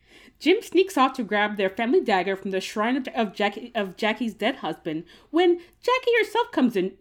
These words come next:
to pretend to seduce Jim. Jim's off the hook when Steed, attempting to break up a fight, smashes Jackie's nose jar. Steed thankfully does not get impromptu nose surgery when Gerald tells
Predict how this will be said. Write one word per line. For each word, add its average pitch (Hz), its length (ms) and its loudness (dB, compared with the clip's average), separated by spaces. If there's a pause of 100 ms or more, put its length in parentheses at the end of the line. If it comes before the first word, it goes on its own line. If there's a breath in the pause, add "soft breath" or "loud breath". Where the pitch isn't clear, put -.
to 294 180 2
pretend 294 460 0
to 339 80 0
seduce 226 480 -4
Jim. - 480 -14 (640 loud breath)
Jim's 554 360 -4
off 311 260 4
the 247 80 -4
hook 233 300 -2
when 226 160 0
Steed, 226 520 -4 (280 soft breath)
attempting 349 320 -4
to - 80 0
break 277 180 -8
up 269 80 -10
a 208 60 -10
fight, 185 400 0 (160 soft breath)
smashes 339 640 2
Jackie's 269 380 -2
nose 214 480 0
jar. 143 480 -8 (540 loud breath)
Steed 494 680 -2
thankfully 359 340 0
does 247 160 0
not 277 320 2
get - 200 -2
impromptu 247 600 -2
nose 226 340 -2
surgery 180 560 0
when 254 320 2
Gerald 427 360 -2
tells 240 460 0